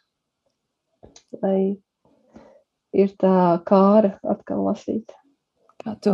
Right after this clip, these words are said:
Speaker 2: kā tu sameklē to īsto grāmatu?
Speaker 1: Es noteikti skatos pēc atsauksmēm, es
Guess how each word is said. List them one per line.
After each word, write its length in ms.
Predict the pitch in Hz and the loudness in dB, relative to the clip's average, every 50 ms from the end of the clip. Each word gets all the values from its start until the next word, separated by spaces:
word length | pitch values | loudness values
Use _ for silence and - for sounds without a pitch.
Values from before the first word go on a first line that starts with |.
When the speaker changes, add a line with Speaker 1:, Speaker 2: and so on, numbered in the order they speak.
| 185 190 | 0 0
Speaker 2:
kā 180 | 185 - - 226 | -2 -2 -2 -4
tu 80 | - - | -4 -4
sameklē 520 | - - 226 233 226 190 - 196 185 175 180 | -2 0 2 2 2 0 0 -2 -2 -2 -2
to 140 | - 180 180 | -2 -4 -2
īsto 340 | 185 190 196 196 - 185 175 | -2 -2 -2 -4 -8 -8 -6
grāmatu? 540 | 170 180 185 190 196 196 196 190 190 - _ _ _ _ _ _ _ _ _ _ _ _ _ _ _ _ _ _ _ - - - - _ _ _ - | -6 -4 -4 -2 -2 -4 -6 -8 -10 -14 _ _ _ _ _ _ _ _ _ _ _ _ _ _ _ _ _ _ _ -20 -20 -20 -20 _ _ _ -2
Speaker 1:
Es 260 | - 214 220 214 214 - - - - | 2 4 4 4 2 -2 -10 -4 2
noteikti 580 | 226 226 226 220 220 226 226 185 175 175 - | 4 6 6 6 6 4 2 0 0 -2 -6
skatos 460 | - - 196 202 202 - 190 185 190 - | -4 -2 -2 -2 0 0 -2 -2 -2 -4
pēc 220 | - 175 - - - | -8 -8 -6 -4 -2
atsauksmēm, 720 | 202 226 226 - 302 220 208 - - 220 202 190 190 185 | -2 -2 0 0 2 2 2 0 0 2 4 4 4 4
es 80 | 196 | 2